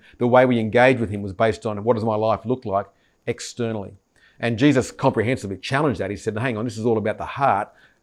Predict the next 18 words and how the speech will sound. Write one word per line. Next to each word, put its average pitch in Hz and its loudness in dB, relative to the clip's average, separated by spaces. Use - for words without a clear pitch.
not 123 -4
what 110 -4
you 104 -4
do. 113 0
You 123 4
can 113 -2
be 101 -2
a, 101 0
a 107 -6
whitewashed 110 -2
tomb, 139 -2
but 101 -2
inside 104 -2
you're 101 -6
like 95 -8
dead 104 -2
man's 101 -6
bones." 101 -10